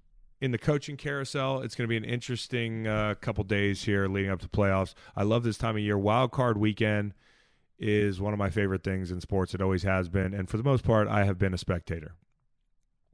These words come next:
which kinda sucks. Uh, but at the same time, I got to lo-, watch a lot of playoff football from my couch in Saint Louis.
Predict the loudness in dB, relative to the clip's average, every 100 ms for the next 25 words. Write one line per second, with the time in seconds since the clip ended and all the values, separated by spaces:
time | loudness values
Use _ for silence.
0 | -8 -4 -2 0 0 0 0 0 -2 -8
1 | -16 _ _ _ _ _ _ _ _ -4
2 | -2 -2 0 0 -2 -6 -4 -2 -2 -2
3 | -2 -4 -8 -14 _ _ -6 -4 -2 -2
4 | -4 -6 -2 0 0 -2 -2 0 0 0
5 | 0 0 -2 -4 -2 -2 -2 -4 -4 -4
6 | -4 -4 -6 -4 -4 -2 -2 -2 -6